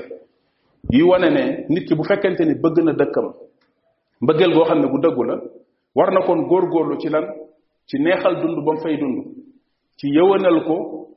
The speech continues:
te tamit dàq lépp loo xamante ne bi dafay indi ak xajam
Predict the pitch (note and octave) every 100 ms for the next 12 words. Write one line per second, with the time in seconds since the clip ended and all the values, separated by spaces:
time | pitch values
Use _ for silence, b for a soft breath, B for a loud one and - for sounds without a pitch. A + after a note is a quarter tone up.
0 | _ _ _ _ _ _ _ D#3 E3 E3+
1 | D#3 E3 F3+ E3+ E3 G3 G3 F3+ E3+ F3+
2 | E3 D#3 D#3 C#3 C3 C#3 D3 C#3+ F3 -
3 | _ _ _ _ _ C#3+ D3 C#3+ - D#3
4 | D3+